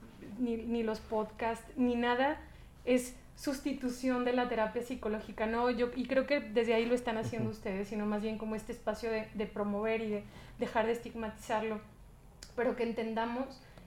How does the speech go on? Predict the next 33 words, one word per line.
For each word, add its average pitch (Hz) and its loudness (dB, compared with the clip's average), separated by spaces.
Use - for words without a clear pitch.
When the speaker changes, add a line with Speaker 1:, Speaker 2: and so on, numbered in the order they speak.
Speaker 1:
que 247 2
los 233 2
podcasts 269 0
tampoco 262 -2
son 240 -4
terapia 214 0
Speaker 2:
Ujú. 214 -10
Speaker 1:
psicológica 214 -2
y 214 -6
que 233 -4
es 233 -6
importante 220 -4
que 226 -8
de 208 -2
verdad 202 -2
acudamos 196 -8
a 202 -12
terapia 190 -10
Speaker 2:
El, 110 2
el 101 2
Speaker 1:
psicológica. 104 -4
Speaker 2:
podcast 113 2
es - 2
como 107 2
el 95 0
parteaguas 107 2
para 110 4
que 104 0
te - -2
cuestiones 107 0
y 104 0
es 101 -2
como, 104 -2